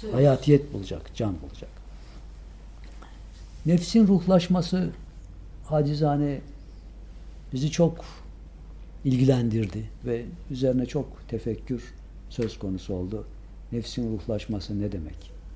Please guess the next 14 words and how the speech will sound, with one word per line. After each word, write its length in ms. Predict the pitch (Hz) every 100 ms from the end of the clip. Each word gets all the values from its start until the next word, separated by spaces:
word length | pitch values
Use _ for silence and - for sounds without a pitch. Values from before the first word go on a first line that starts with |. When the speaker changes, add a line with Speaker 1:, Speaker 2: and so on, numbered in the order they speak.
| - - - - - - - - - - - - -
Speaker 2:
Ruh 200 | 180 226 - -
süptil 520 | - 190 - 214 170
bir 60 | 147
varlık, 600 | 123 107 95 - - - - - - - -
cevher. 580 | 127 107 90 117 - - - - - - - - - - - - - - - - - - - - - - - - - -
O 100 | 190
cevherin 760 | 175 190 175 180 180 190 214 202 - - - - - - - - - -
Allah 320 | 139 160 185
indinde 720 | 170 147 131 117 110 147 180 175 - - -
çok 220 | - 185 156
özel 420 | 139 156 156 120
bir 60 |
yeri 240 | 120 120 113
var. 200 | 90